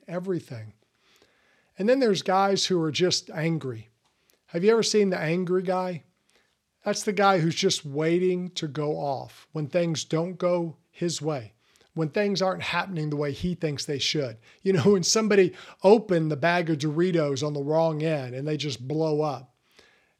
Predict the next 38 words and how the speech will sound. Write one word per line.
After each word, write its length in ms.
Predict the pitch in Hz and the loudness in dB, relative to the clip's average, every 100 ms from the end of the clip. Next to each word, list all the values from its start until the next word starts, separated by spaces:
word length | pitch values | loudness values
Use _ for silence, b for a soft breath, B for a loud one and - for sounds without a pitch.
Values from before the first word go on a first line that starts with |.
| _ | _
You 100 | 175 | -2
know, 260 | 165 160 | 0 -2
some 320 | 165 - 226 294 | -2 -2 0 2
guys 320 | 190 170 160 | 2 4 4
I 100 | 165 | 2
know 180 | 165 156 | 2 0
had 260 | 143 160 | 0 -2
dads 340 | 151 160 175 151 | 0 0 -2 -4
like 240 | 135 127 | -8 -8
this, 340 | 143 127 - b b b b - | -10 -8 -8 b b b b -4
and 160 | 165 | -4
everybody 720 | 208 196 196 233 190 220 196 | 2 2 4 0 2 6 6
at 120 | 180 | 6
home 640 | 180 - 214 233 190 151 143 b b b - | 2 -2 0 2 2 0 -4 b b b -6
kinda 380 | 190 220 151 - b b b b | -2 0 -2 -6 b b b b
acted 440 | 180 196 - 165 | 0 0 0 -2
different. 460 | 117 196 202 135 147 | 2 0 2 -8 -6
It 60 | 160 | -6
was 140 | 165 | 0
like 220 | 190 165 | 0 0
walking 400 | 160 185 - 190 | 2 2 2 -2
around 240 | 175 180 175 | -2 -2 -2
on 160 | 151 | -4
eggshells 720 | 147 180 180 - 156 147 143 | -2 -2 -2 -2 -2 -2 -2
around 300 | 139 151 151 | -4 -2 -4
the 100 | 151 | -4
house 380 | 127 165 151 123 | -4 -2 -2 -4
'cause 240 | - 147 117 | -6 -6 -2
nobody 500 | 151 170 175 185 180 | 0 0 2 0 0
wanted 540 | 135 151 175 175 160 | -2 -4 -2 -2 -4
to 180 | - 143 B B | -6 -8 B B
set 420 | - - 196 185 | -2 2 2 0
dad 320 | 147 160 151 | -2 0 0
off, 400 | 143 160 123 110 | 0 -2 -2 -6
or 100 | 156 | -8
dad 360 | 135 170 175 165 | -2 0 0 -2
came 320 | - 170 165 | -4 -4 -4
home 540 | 123 165 190 165 131 | -4 -2 0 0 -4